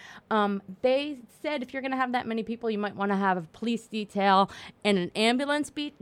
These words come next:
detail. Um, so we did, we didn't budget for that. So we are, uh, we do have shirts and water bottles for donations that will go to help fund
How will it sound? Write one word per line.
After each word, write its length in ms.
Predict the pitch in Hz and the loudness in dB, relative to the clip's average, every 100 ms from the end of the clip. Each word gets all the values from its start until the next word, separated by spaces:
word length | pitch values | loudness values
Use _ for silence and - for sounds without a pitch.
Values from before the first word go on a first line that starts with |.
| 202 | -6
detail. 640 | 269 262 254 262 269 277 - | -4 -4 0 4 4 2 0
Um, 360 | 208 196 190 - | 0 0 -4 -12
so 300 | - 262 226 | -6 0 0
we 160 | 226 | 0
did, 400 | 190 220 208 208 | 0 2 2 0
we 160 | 180 208 | -2 0
didn't 300 | 214 214 156 | 2 0 -2
budget 340 | 156 151 196 208 | -4 -4 -6 -6
for 160 | - 226 | -4 -2
that. 320 | 226 226 226 | 0 0 -2
So 220 | - - 208 | -8 -4 -4
we 240 | 208 208 - | -4 -4 2
are, 440 | 202 208 208 220 - - - - | 4 4 2 -2 -6 -20 -14 0
uh, 300 | 196 185 180 160 | 4 4 2 -4
we 220 | - 190 202 | -8 -4 -2
do 160 | 226 | 0
have 200 | 202 202 | 0 -2
shirts 600 | - - 233 233 233 - | -6 0 4 4 0 -2
and 160 | 202 190 | 2 4
water 280 | 185 185 190 | 6 6 2
bottles 380 | 160 175 175 165 | -4 -6 -4 -6
for 140 | 190 | -6
donations 640 | 170 185 180 175 - 180 | -2 0 0 -4 -4 -4
that 160 | - 208 | 0 2
will 140 | 208 | 2
go 260 | 180 202 190 | 2 2 2
to 80 | 190 | 2
help 300 | 175 180 - | 0 -4 -6
fund 500 | - 175 151 147 | -4 0 0 -2